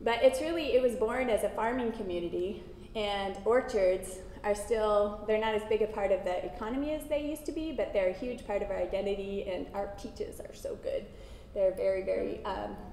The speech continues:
very, very good. But it's, so it has a agricultural history. That's the reason this place exists.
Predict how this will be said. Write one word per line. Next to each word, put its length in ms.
very, 220
very 160
good. 300
But 160
it's, 240
so 140
it 80
has 280
a 440
agricultural 680
history. 400
That's 260
the 120
reason 360
this 120
place 300
exists. 600